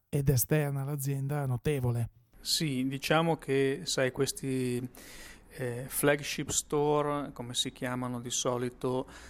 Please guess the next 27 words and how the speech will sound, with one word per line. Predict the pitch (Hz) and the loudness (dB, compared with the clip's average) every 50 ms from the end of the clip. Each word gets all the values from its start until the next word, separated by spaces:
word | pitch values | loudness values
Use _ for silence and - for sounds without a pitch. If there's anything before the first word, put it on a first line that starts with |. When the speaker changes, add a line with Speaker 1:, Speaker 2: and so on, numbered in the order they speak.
| - - - - | -18 -20 -14 -6
Speaker 2:
eh, | - 147 120 120 120 135 - - - - - - - - - - - - - - - - - - - _ _ _ - - - | -4 -4 -2 -2 -2 -4 -6 -8 -10 -12 -12 -12 -10 -12 -12 -14 -16 -20 -20 -20 -20 -14 -14 -14 -14 _ _ _ -10 -4 -4
obbediscono | 170 143 147 156 147 143 160 160 160 - - - - 156 156 156 151 151 151 151 - | -4 0 0 -2 -2 0 -4 -2 -2 -2 -2 0 0 0 2 4 4 4 4 2 2
a | - 135 127 | 0 -2 -2
una | 123 127 127 127 127 123 120 | 0 0 0 0 0 0 -2
strategia | - - 135 123 - - 131 123 127 131 | -4 -4 -4 -8 -4 -4 -6 -2 0 0
di | 127 131 123 | 0 2 0
marketing | 123 123 123 127 123 127 - 123 - - 123 120 120 117 123 120 117 117 117 117 - 202 | 2 2 2 2 0 0 -6 -8 -6 -4 -4 -4 -2 -2 -4 -4 -4 -4 -6 -8 -8 -4
molto | 139 127 120 120 - 127 123 | -4 -4 -4 -4 -4 -6 -6
precisa. | - 127 120 - - - 123 117 110 117 131 123 113 120 - | -6 -8 -10 -8 -8 -10 -8 -8 -8 -8 -8 -8 -8 -8 -8
Adesso, | - 131 127 135 131 - - - 123 120 - - - - | -8 -2 2 2 4 4 4 2 0 -2 -2 -4 -8 -8
mm, | 139 127 123 123 127 139 | -6 -4 -2 -2 -2 0
scalando | 135 - - - - 139 143 147 156 165 165 160 | 0 0 0 2 2 4 4 4 4 4 2 2
un | 147 - | 0 0
pochino | - 135 - - 156 151 151 139 | -4 -8 -6 -6 -4 -4 -2 0
verso | 143 143 139 - - - 139 | 0 -2 -2 -2 -4 -4 -4
il | 135 | -4
basso | 139 135 131 135 135 127 - - - 117 | 0 2 2 2 2 2 0 -2 -2 -4
come | - 120 120 120 | -6 -6 -8 -8
tipo | - - 123 - - 127 | -8 -10 -12 -8 -8 -8
di | 120 120 | -8 -4
prodotto, | - 120 127 123 123 131 135 131 131 - - 120 | -4 -4 -4 -4 -4 -2 -2 -2 -4 -8 -12 -10
allargandoci | 120 120 117 - 120 123 127 123 123 - - 123 | -10 -10 -10 -8 -6 -6 -4 -4 -6 -6 -8 -10
più | - 123 123 | -8 -8 -8
al | 120 - | -8 -8
consumatore, | - 127 123 - - 127 123 120 - - - 127 127 123 117 113 | -10 -8 -6 -6 -6 -6 -8 -8 -8 -4 -2 0 0 0 0 -2
ma, | 113 117 123 135 143 143 - - - - - - - - - - - | -4 -2 2 2 2 2 0 -6 -18 -20 -18 -18 -18 -20 -20 -18 -12
eh, | - - - - 113 117 117 117 123 - - | -6 -4 -4 -2 -2 -2 -4 -4 -4 -6 -6